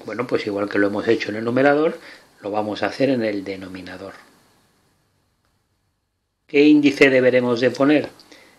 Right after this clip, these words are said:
Pues aquí tenemos un dos, porque ya sabéis que la raíz cuadrada no se pone el dos. Pues será seis por dos, doce. Raíz doce de lo mismo que tenemos aquí.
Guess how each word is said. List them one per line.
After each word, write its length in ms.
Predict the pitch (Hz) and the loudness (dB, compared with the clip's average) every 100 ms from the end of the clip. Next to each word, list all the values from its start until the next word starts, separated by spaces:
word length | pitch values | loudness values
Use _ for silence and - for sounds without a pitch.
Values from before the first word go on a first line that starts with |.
| _ _ | _ _
Pues 180 | - 95 | -16 -14
aquí 220 | 95 98 | -10 -6
tenemos 420 | 107 123 143 139 - | 0 4 4 2 -2
un 160 | 104 | 0
dos, 340 | 120 156 - - _ _ - | 4 4 4 -14 _ _ -16
porque 300 | 101 98 101 | -16 -8 -4
ya 100 | 98 | -2
sabéis 380 | 110 117 120 | 0 0 0
que 120 | - 104 | -4 -12
la 120 | 98 | -8
raíz 260 | 98 98 | -6 -6
cuadrada 480 | - 113 113 120 120 | -2 0 2 2 0
no 220 | 113 117 | 0 0
se 180 | 120 120 | -2 -4
pone 300 | - 101 98 | -8 -10 -10
el 100 | 98 | -10
dos. 240 | 110 123 - _ _ - - _ _ _ | -10 -10 -14 _ _ -20 -20 _ _ _
Pues 180 | - 98 | -14 -10
será 320 | 107 101 110 | -6 -4 -2
seis 560 | - - 123 104 - - - - | 0 2 2 2 -6 -14 -16 -10
por 220 | 104 101 | -8 2
dos, 420 | 120 185 - - _ _ _ _ _ - | 4 4 2 -16 _ _ _ _ _ -20
doce. 680 | 135 104 95 127 - 107 - _ _ _ _ _ _ _ _ _ _ - 104 95 | -14 -10 -4 -4 -4 -14 -18 _ _ _ _ _ _ _ _ _ _ -20 -20 -18
Raíz 420 | 95 92 98 101 | -16 -12 -10 -8
doce 520 | 107 139 - 151 160 - _ _ - _ _ _ _ - | 2 2 2 2 0 0 _ _ -20 _ _ _ _ -18
de 200 | 110 101 | -10 -8
lo 140 | 101 | -8
mismo 400 | 98 101 107 117 | -10 -10 -6 -4
que 100 | 117 | -4
tenemos 480 | 101 98 95 95 - | -4 -10 -10 -12 -16
aquí. 340 | 98 - 120 | -20 -20 -20